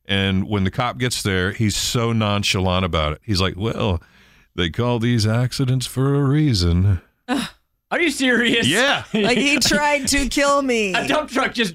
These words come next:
Speaker 2: tried to push me into oncoming traffic, and you're like,
Speaker 1: Yeah.
Speaker 2: "Hey."
Speaker 1: Yeah. And, and then the dude was like, "Well, I don't know. I think your car was already damaged." I'm like, "Dude, you hit me with a dump truck."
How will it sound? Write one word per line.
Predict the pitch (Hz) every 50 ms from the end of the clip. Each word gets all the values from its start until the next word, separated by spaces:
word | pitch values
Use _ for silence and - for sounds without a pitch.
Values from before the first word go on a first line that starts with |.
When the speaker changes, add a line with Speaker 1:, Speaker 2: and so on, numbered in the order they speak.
| - -
Speaker 2:
tried | - - 233 240 214
to | 202
push | - 262 254 - -
me | 247 240
into | 233 220
oncoming | 214 226 254 214 226 233 220 214
traffic, | 170 - 202 220 226 240 240 247 - 180 143
and | 165 160 156
you're | 175 196 196 - -
like, | 147 156 160 151 151 131 - _ _
Speaker 1:
Yeah. | - 120 110 90 - _ _ _
Speaker 2:
"Hey." | - 135 165 113 80 71 71 71 71 64 64 69
Speaker 1:
Yeah. | 104 101 87 - - _ _ _ _ - - - _
And, | - 120 123 123 120 - -
and | 131 120 123
then | 139 151 165 160
the | 139 117
dude | 107 127 123 127 110
was | 110 117 107 98
like, | 110 113 107 104
"Well, | 101 110 113 127
I | 147 180
don't | 208 208 208
know. | 214 220 196
I | 185 202
think | 190 - 190 151 -
your | 151 139
car | - 170 165 165 165
was | 156 147 139
already | 151 151 151 160 165 160 147 123
damaged." | 101 101 135 135 151 165 180 170 135 101 76 - - - - -
I'm | 160
like, | 180 180 165 123 -
"Dude, | - 277 294 240 170 143
you | 175 240 262
hit | 254 262 233
me | 262 262
with | 262 247 190
a | 156
dump | 131 117 - 254 302 320 311
truck." | - - 202 180 127 -